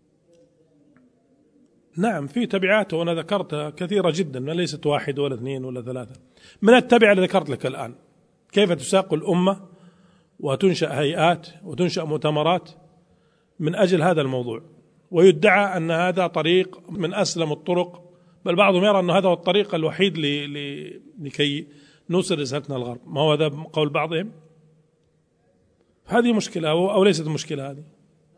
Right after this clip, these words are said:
هذه الأمة تجر إلى هذا بهذه الطريقة. هم؟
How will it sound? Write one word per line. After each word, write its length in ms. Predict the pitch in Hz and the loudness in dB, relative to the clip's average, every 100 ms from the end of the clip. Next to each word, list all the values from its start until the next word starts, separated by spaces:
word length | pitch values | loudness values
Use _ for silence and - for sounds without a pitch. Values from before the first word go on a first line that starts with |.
| _ _ _ _ | _ _ _ _
هذه 200 | - 226 | -2 2
الأمة 280 | 269 226 202 | 4 6 6
تجر 520 | 185 156 208 226 - - - _ _ _ _ _ _ - | 4 4 4 2 -12 -20 -20 _ _ _ _ _ _ -2
إلى 140 | 190 202 | 2 4
هذا 300 | 175 156 185 | 4 4 2
بهذه 260 | 196 220 185 | 0 0 0
الطريقة. 420 | 180 156 147 - - _ _ _ _ _ _ _ _ _ _ _ _ _ _ _ _ _ _ _ _ - | -2 -4 -6 -14 -20 _ _ _ _ _ _ _ _ _ _ _ _ _ _ _ _ _ _ _ _ -4
هم؟ 300 | 160 233 | -2 -2